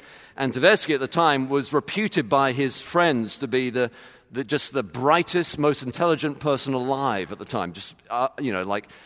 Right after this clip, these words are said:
who knows what his I Q was, but certainly above a hundred and fifty, you know, really, really bright,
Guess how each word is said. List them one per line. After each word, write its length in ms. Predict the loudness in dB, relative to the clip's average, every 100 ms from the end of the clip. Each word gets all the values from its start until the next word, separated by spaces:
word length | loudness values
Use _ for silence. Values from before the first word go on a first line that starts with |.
| -10
who 120 | -4
knows 220 | 0 0 0
what 120 | -4
his 100 | 0
I 160 | 0
Q 240 | -2 -4 -6
was, 240 | -4 -6
but 100 | -8
certainly 280 | -6 -4 0
above 360 | -2 0 0 0
a 80 |
hundred 220 | -4 -4 -4
and 100 | -4
fifty, 360 | -4 -4 -6
you 100 | -4
know, 60 | -4
really, 480 | -6 -2 0 0 -4
really 260 | -4 -4
bright, 560 | -2 4 6 4 0